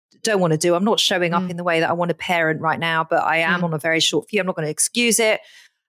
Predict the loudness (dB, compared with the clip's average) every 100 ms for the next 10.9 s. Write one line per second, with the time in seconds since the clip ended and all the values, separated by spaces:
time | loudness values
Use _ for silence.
0 | -6 -2 0 2 0 -2 -10 _ -4 0
1 | 2 2 4 4 2 2 0 0 0 0
2 | 0 0 0 0 -2 -4 -2 2 2 2
3 | -2 0 2 2 0 0 0 0 0 0
4 | -2 -4 -12 _ _ -2 0 2 2 2
5 | 4 4 2 0 0 0 -2 -2 -2 -2
6 | -4 -2 2 4 4 4 0 -6 -2 0
7 | 0 0 -2 -2 0 0 -2 0 0 -2
8 | 0 2 2 0 -4 -2 -2 -2 2 2
9 | 2 2 0 0 0 0 0 0 2 4
10 | 2 0 -2 0 -2 -4 -2 0